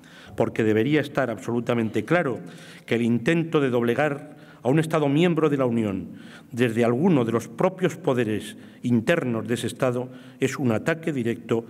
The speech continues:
al mismo fundamento de la construcción europea. Frente a esa concepción excluyente de la identidad que demuestran los separatismos, considero que hoy debe adquirir una renovada significación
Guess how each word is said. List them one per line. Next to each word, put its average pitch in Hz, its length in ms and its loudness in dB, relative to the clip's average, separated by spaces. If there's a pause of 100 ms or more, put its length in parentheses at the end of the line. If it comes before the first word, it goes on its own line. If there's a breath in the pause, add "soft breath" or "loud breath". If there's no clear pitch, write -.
(220 loud breath)
al 98 160 -2
mismo 165 560 0
fundamento 113 680 0 (200)
de 113 60 2
la 104 100 0
construcción 98 720 -4 (180 loud breath)
europea. 90 520 -4 (1300 loud breath)
Frente 123 320 2
a 160 60 4
esa 147 320 -2
concepción 151 680 0
excluyente 139 1120 0 (240 loud breath)
de 131 160 2
la 135 80 4
identidad 127 760 0 (300 loud breath)
que 135 120 0
demuestran 127 520 2
los 117 120 -2
separatismos, 127 880 -2 (480 loud breath)
considero 151 720 0 (640 loud breath)
que - 100 0
hoy 175 160 4
debe 180 240 4
adquirir 180 800 0
una 151 300 2
renovada 143 480 2
significación 135 1000 0